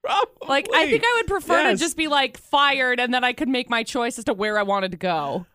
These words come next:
Speaker 1: I mean, they
Speaker 2: What
Speaker 1: have
Speaker 2: I wanted to
Speaker 1: I'm
Speaker 2: do.
Speaker 1: pretty positive, I don't know, having never been a professional athlete that's been traded before, I'm pretty sure they do a lot of accommodating to get you to where you need to go. So there's that.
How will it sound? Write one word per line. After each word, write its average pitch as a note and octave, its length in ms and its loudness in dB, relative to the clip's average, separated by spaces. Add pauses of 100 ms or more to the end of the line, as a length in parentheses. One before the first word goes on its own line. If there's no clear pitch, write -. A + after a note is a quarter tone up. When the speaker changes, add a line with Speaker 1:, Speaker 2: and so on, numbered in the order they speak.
Speaker 1:
I E3 100 0
mean, F#3+ 160 0
they A#3+ 80 6
Speaker 2:
What C#4+ 180 6
Speaker 1:
have C#4 120 6
Speaker 2:
I - 20 2
wanted B3 220 4
to - 80 2
Speaker 1:
I'm G3+ 40 2
Speaker 2:
do. G#3 240 2
Speaker 1:
pretty C4 200 0
positive, F#3 520 0
I E3+ 120 0
don't F3 180 -4
know, D#3 300 0
having C3+ 400 -4
never B2+ 260 -2
been B2+ 160 -2
a B2+ 60 -4
professional B2 500 -4
athlete B2 300 -4
that's - 120 -12
been B2+ 120 -6
traded F3 280 -4
before, B2+ 280 -6
I'm D3+ 120 -2
pretty B3 220 -2
sure A#3+ 180 -4
they F#3+ 140 -2
do F3+ 180 0
a D#3+ 60 0
lot D#3 220 2
of D3 80 -4
accommodating F3 840 -4
to C#3+ 140 -14
get D3 260 -6
you D#3 120 -2
to C#3 100 -4
where C#3+ 180 -4
you C3+ 160 -4
need C#3 220 -6
to B2 80 -8
go. D#3+ 420 -2
So D#3 180 -8
there's B2 280 -8
that. D3+ 420 -6